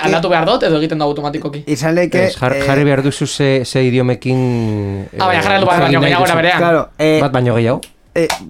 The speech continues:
Speaker 1: nire, nire historia ere kontatuko dizuet. Eh, ni ere, eh, Amazon,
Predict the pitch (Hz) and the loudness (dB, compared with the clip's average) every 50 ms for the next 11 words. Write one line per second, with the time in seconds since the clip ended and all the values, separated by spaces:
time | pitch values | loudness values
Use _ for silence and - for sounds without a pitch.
0 | - - - - 165 175 180 175 180 175 - - 175 175 170 175 160 151 - 254 | -20 -12 -6 -4 -2 0 2 2 2 0 0 0 0 2 2 2 2 2 0 0
1 | 262 247 226 202 185 - - 127 165 165 160 156 160 156 151 - 135 135 131 135 | 2 2 2 0 0 -2 -2 0 0 0 0 0 0 -2 -2 -2 -4 -6 -4 -2
2 | 131 131 127 - 147 139 131 117 - - - 156 151 143 147 151 151 - - _ | 0 0 0 0 0 0 -2 -2 -4 -6 -4 -2 -2 0 0 -2 -4 -4 -8 _
3 | - - 156 190 220 233 - - - 175 170 185 214 202 - - - - 127 135 | -12 -6 -2 0 0 0 0 -2 -2 0 0 0 0 -2 -4 -8 -8 -6 -4 -4
4 | 135 127 - - - 165 170 175 160 - - 170 160 160 156 147 | -4 -4 -6 -4 -4 -2 -2 -2 -2 -2 -2 0 0 0 -2 -2